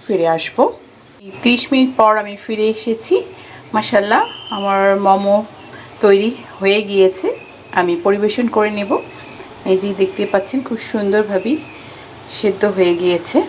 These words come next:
মোমো। প্রথমে এক টেবিল চামচ আমি রসুন এক কুচি কুচি করে নিয়েছি, দেখতেই পাচ্ছেন দিয়েছি। এর সাথে আমি সাদা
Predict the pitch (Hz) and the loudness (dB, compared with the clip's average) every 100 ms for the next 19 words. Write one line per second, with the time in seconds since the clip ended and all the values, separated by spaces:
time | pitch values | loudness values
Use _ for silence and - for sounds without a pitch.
0 | - 196 180 196 - - 196 285 - - | -4 -2 0 0 -2 -6 2 2 2 -14
1 | - - 247 285 277 - 220 214 254 247 | -20 -4 0 4 2 2 -4 -2 0 0
2 | 247 220 240 320 196 190 185 185 - - | 2 2 4 2 0 -2 0 0 0 4
3 | 277 - - 208 196 196 233 220 220 - | 4 4 -10 -6 -6 -2 -4 -2 -4 0
4 | 196 190 190 175 - - - - - - | 0 2 0 0 -2 -2 -10 -16 -16 -16
5 | - 196 - 196 185 - 311 403 214 196 | -8 -8 -6 -4 -4 0 -2 -2 -4 0
6 | 175 175 - 403 - - - - 214 214 | 0 0 -2 -4 -4 -14 -16 -6 -4 -2
7 | 247 - 202 220 339 - 214 202 214 | -4 2 2 2 0 -4 -4 -2 -2